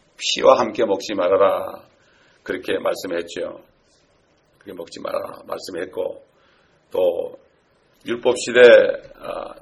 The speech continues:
율법 시대 하에서도 레위기 십칠 장 십 절로 십이 절 보면은, 아, 피를 먹지 말아라.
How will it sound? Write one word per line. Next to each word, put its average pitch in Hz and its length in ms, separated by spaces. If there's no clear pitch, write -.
율법 120 280
시대 - 180
하에서도 110 800
레위기 107 280
십칠 - 300
장 98 220
십 - 180
절로 101 180
십이 92 220
절 92 120
보면은, 87 520
아, - 240
피를 110 320
먹지 92 260
말아라. - 520